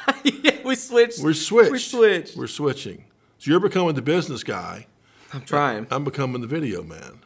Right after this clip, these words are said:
Speaker 1: Yeah, that's right.
Speaker 2: Yeah, well, anyway,
Speaker 1: That's funny.
Speaker 2: funny enough, Will is obviously much younger than me, and we had dif-, different hairstyles, and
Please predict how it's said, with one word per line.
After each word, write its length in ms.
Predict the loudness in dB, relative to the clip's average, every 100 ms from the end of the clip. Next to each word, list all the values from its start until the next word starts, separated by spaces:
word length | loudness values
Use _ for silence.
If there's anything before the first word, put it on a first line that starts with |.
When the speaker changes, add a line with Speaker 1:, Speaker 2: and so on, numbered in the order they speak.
| -6
Speaker 1:
Yeah, 380 | 2 4 4
that's 200 | 2 -2
right. 360 | -2 -2 -2 -6 -14 _ _
Speaker 2:
Yeah, 200 | -10 -8
well, 240 | -4 -2 0
anyway, 400 | 0 -2 -4 -4
Speaker 1:
That's 20 |
funny. 180 | -6 -10 -14 -18
Speaker 2:
funny 320 | -2 4 6
enough, 500 | 6 4 2 0 -4
Will 420 | -4 2 2 2
is 220 | -2 -4 -4
obviously 420 | -4 -4 -6 -4
much 240 | -4 -4
younger 300 | -4 -2 -2
than 160 | -4 -4
me, 240 | -4 -4
and 120 | -4
we 100 | -6
had 160 | -8 -6
dif-, 240 | -8 -8 -8
different 320 | -8 -6 -6
hairstyles, 840 | -4 -4 -4 -2 -2 -2 -4 -6
and 160 | -10